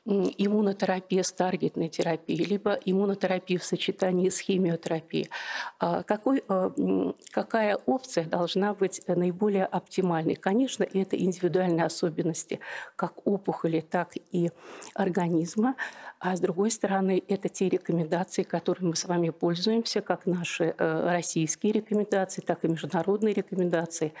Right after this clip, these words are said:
на основании которых мы с вами строим план лечения, тактику лечения и осуществляем, а, наши, наши действия.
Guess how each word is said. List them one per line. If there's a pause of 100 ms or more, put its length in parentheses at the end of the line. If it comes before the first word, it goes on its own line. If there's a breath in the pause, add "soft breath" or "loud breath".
(360 loud breath)
на
основании
которых
мы
с
вами
строим
план
лечения,
тактику
лечения (480 loud breath)
и
осуществляем,
а,
наши, (340 loud breath)
наши
действия.